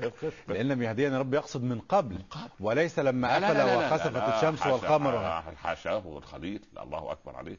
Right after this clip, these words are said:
Speaker 2: لكنها جاءت بعد
Speaker 1: ما
Speaker 2: زوال
Speaker 1: معلش،
Speaker 2: الشمس، بعد
Speaker 1: من باب
Speaker 2: زوال
Speaker 1: التقديم
Speaker 2: الشمس.
Speaker 1: والتأخير، أنتوا مش بتقولوا في اللغة في تقديم وتأخير.
Speaker 2: آه،
Speaker 1: طيب،
Speaker 2: صحيح.
Speaker 1: خلاص بقى، أنت خدها بالعادية.
Speaker 2: طيب.
Speaker 1: ف-، فلئن لم يهديني ربي من قبل
Speaker 2: نعم.
Speaker 1: لكنت ضالا مثلكم، أعبد القمر وأعبد الشمس. وهذا من باب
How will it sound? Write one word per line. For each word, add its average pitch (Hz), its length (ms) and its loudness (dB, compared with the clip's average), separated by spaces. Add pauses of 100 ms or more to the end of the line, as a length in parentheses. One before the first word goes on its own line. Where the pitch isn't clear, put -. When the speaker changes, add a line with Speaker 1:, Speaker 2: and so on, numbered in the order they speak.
(180)
Speaker 2:
لكنها 147 340 -2
جاءت 151 260 0
بعد 151 340 0
Speaker 1:
ما 131 180 0
Speaker 2:
زوال 135 240 0
Speaker 1:
معلش، 175 120 -2
Speaker 2:
الشمس، 151 160 -2
بعد 131 120 -2
Speaker 1:
من 139 60 -2
باب 143 60 -2
Speaker 2:
زوال 165 120 0
Speaker 1:
التقديم 160 200 -2
Speaker 2:
الشمس. 147 120 -4
Speaker 1:
والتأخير، 135 400 -4
أنتوا 110 160 -10
مش 95 60 -12
بتقولوا 104 240 -6
في - 80 -14
اللغة 85 380 -8
في 82 140 -14
تقديم 80 320 -12
وتأخير. - 340 -10
Speaker 2:
آه، 131 120 0
Speaker 1:
طيب، 120 140 -10
Speaker 2:
صحيح. 196 300 -4
Speaker 1:
خلاص 180 280 -4
بقى، 120 100 -6
أنت 135 200 -8
خدها - 400 -8
بالعادية. 113 460 -4 (240)
Speaker 2:
طيب. 92 160 -4 (120)
Speaker 1:
ف-، 107 80 -2
فلئن 107 920 -6
لم 160 140 -2
يهديني 147 260 -2
ربي 117 220 -2
من 147 140 -2
قبل 160 320 -4 (280)
Speaker 2:
نعم. 85 140 -12 (240)
Speaker 1:
لكنت 127 360 -8
ضالا 127 280 -2
مثلكم، 110 460 -8 (100)
أعبد 98 220 -4
القمر 95 400 -6
وأعبد 80 280 -6
الشمس. - 440 -16 (120)
وهذا 113 260 -4
من 95 140 -8
باب 120 200 -4